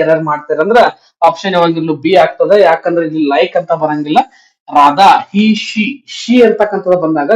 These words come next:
ಸಿಂಪಲ್ ಪ್ರೆಸೆಂಟ್ ಟೆನ್ಸ್ ಒಳಗೆ ಸೆಂಟೆನ್ಸ್ ಐತಂದಾಗ ನಾವೇನ್ ಬಳಸ್ತೀವ್ರಿ?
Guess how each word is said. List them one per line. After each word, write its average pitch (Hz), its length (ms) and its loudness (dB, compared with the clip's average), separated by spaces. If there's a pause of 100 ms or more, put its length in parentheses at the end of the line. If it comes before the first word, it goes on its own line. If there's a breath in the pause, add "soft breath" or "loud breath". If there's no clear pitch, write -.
(120)
ಸಿಂಪಲ್ 190 360 -2
ಪ್ರೆಸೆಂಟ್ 175 300 -2
ಟೆನ್ಸ್ 160 200 -6
ಒಳಗೆ 156 240 0
ಸೆಂಟೆನ್ಸ್ 151 420 -10
ಐತಂದಾಗ 202 340 2 (560)
ನಾವೇನ್ 160 300 -2
ಬಳಸ್ತೀವ್ರಿ? 165 480 -2